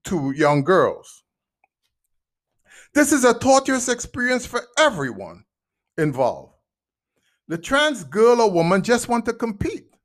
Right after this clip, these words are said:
It's not their fault that they trans into women or girls, and they have that competitive spirit, and now they're sort of in limbo.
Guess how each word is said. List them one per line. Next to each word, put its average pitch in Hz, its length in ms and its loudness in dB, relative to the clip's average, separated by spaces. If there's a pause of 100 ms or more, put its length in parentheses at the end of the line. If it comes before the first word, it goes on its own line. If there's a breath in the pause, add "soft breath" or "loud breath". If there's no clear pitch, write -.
(800)
It's 202 160 -6
not 262 180 -2
their 233 160 0
fault 226 640 -4 (840)
that 170 380 0
they 165 160 0
trans 196 800 -6 (1040)
into 196 260 2
women 170 380 0
or 156 80 0
girls, 180 680 0 (880)
and 185 300 2
they 202 140 2
have 214 200 -4
that 196 200 -4
competitive 180 580 -8
spirit, 147 460 -8 (520)
and 175 140 0
now 180 240 0
they're 170 420 0 (520)
sort 220 320 0
of 175 120 2
in 151 200 0
limbo. 170 500 -2